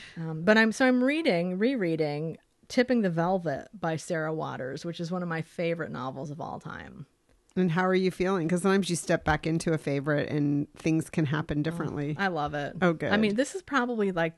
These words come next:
Speaker 1: the sixth or seventh time
Speaker 2: Oh,
Speaker 1: I'm reading this
Speaker 2: wow.
Speaker 1: one, so I've read it a bunch. And I downloaded it, the e-copy from the New York Public Library,
Speaker 2: Mm-hmm.
Speaker 1: which is so convenient.
Speaker 2: Yes.
Speaker 1: They have their own app, which is really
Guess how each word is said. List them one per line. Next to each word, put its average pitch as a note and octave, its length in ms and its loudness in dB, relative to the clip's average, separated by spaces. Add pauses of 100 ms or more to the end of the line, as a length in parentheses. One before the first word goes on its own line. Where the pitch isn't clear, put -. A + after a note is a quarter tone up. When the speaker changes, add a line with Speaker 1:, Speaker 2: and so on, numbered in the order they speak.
(300)
Speaker 1:
the F3+ 160 -6
sixth - 360 -4
or F#3 80 -2
seventh E3 380 -4
time F3 220 -4
Speaker 2:
Oh, A3+ 40 4
Speaker 1:
I'm F#3+ 180 2
reading E3+ 320 2
this D#3+ 140 0
Speaker 2:
wow. F#3+ 60 -2
Speaker 1:
one, F#3 300 -2
so D#3+ 420 -2
I've E3 300 -4
read E3+ 300 -4
it D#3+ 80 -2
a D#3 60 -4
bunch. D3 560 -6 (100)
And D#3+ 480 -4 (540)
I F3+ 120 -2
downloaded A3+ 640 0
it, F#3+ 260 0
the D#3 200 -4
e-copy E3+ 800 -4
from D#3+ 720 -6
the E3+ 80 -2
New F3 120 -2
York E3 400 -6 (520)
Public F3+ 280 0
Library, D3 720 -4 (320)
Speaker 2:
Mm-hmm. F3 380 0 (180)
Speaker 1:
which F3+ 200 -8
is E3+ 400 -10
so E3+ 240 -6
convenient. E3+ 680 -4
Speaker 2:
Yes. D#3+ 300 0
Speaker 1:
They G3 80 0
have F#3+ 180 -2
their F3+ 160 -2
own E3 160 -4
app, D3+ 400 -6 (240)
which F3 200 -8
is E3 160 -6
really D#3+ 440 -4